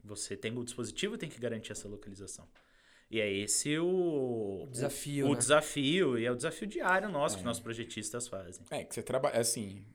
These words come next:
Speaker 3: isso daí, dependendo da, você tem uma tolerância apertada na usinagem, você tem doze pe-, o problema, acho que o problema maior é assim, se corrige uma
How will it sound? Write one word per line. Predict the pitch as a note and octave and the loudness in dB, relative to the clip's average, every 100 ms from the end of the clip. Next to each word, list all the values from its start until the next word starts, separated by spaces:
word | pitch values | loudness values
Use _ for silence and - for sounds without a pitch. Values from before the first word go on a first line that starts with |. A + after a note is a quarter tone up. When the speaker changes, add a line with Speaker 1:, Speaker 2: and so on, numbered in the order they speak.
| - _ - | -20 _ -12
Speaker 3:
isso | - - | -8 -4
daí, | G#2 A2+ | -4 0
dependendo | A2+ A#2 A#2 C3 | 0 2 2 2
da, | C#3 C#3+ - - - | 2 2 -2 -18 -14
você | - | -4
tem | C3 | 0
uma | C3+ | 0
tolerância | C3 D3+ C#3 C3+ D#3 E3 | 4 8 10 8 6 4
apertada | D#3+ D#3+ D#3+ D3 C#3 | 6 6 8 6 6
na | C#3 C#3 | 2 2
usinagem, | C#3 C3+ C#3+ G#2 G2+ | 0 0 -2 -2 -4
você | - | -6
tem | A2 A#2 | -6 -2
doze | A#2 D3 D3+ | 2 4 2
pe-, | E3 - - | 2 2 2
o | - | 2
problema, | D#3+ D3+ E3+ | 2 2 2
acho | B2 C3 | 0 2
que | - | 2
o | |
problema | D3+ D3 | 4 4
maior | D3+ D3 D3 | 4 6 6
é | |
assim, | D3+ - C3+ A2+ - - - | 6 2 -4 -6 -10 -20 -20
se | - B2 | -12 -4
corrige | C#3 B2 C3 B2 | -2 0 -2 -2
uma | B2 C#3 F3 F3+ | -2 0 0 0